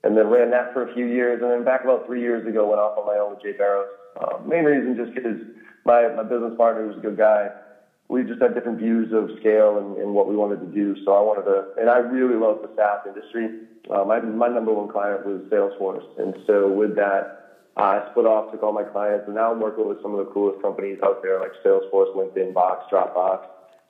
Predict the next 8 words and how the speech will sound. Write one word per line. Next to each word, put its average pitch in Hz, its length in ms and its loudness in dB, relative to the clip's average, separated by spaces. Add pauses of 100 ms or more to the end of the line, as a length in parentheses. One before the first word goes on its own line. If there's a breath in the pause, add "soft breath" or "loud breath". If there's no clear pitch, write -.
(220)
you - 80 -2
know, 87 260 -2
Tableau, 95 720 2
uh, 87 400 -2
Marketo, 95 880 2 (160)
uh, 82 440 -6 (100)
you 90 160 -6
know, 82 200 -2